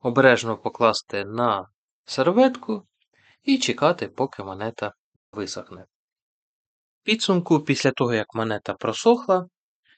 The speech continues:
я отримав такий результат. Порівняємо його із тим, як монета виглядала до цього.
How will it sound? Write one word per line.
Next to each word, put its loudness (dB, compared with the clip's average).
я 2
отримав 0
такий -4
результат. -6
Порівняємо 4
його -2
із -6
тим, -4
як 0
монета -4
виглядала -4
до -6
цього. -12